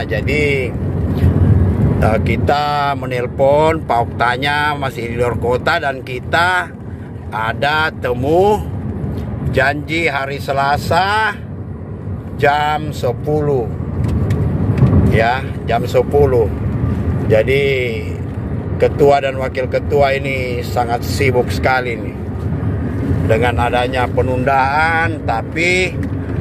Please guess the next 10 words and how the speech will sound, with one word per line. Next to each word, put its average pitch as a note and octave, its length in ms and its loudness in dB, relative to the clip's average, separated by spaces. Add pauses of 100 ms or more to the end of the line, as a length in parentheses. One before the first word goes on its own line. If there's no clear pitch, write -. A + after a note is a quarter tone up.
(140)
kita - 240 2
juga D#3+ 480 0
mendapat C3+ 640 -2
berita C3 480 -2
bagus B2+ 640 2
dari A#2+ 560 0
kantor C3+ 640 0 (880)
Makai E3 880 -2
di C#3 80 -8
Surabaya D3+ 960 0